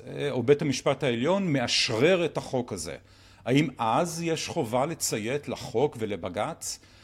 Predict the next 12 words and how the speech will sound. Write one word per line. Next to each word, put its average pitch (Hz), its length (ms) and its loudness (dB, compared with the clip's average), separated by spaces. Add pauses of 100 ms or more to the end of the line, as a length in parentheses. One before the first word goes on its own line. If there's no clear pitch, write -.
(180)
האם, 127 500 2
אה, 123 200 2
הגיע 117 360 0
הזמן 113 560 -2
במקרה 104 380 -4
כזה 107 360 -4
להתחיל 120 380 -4
להלשין 127 640 -4
על 98 140 -4
אנשים 90 360 -8
שאתם 101 420 -6
מכירים 104 580 -6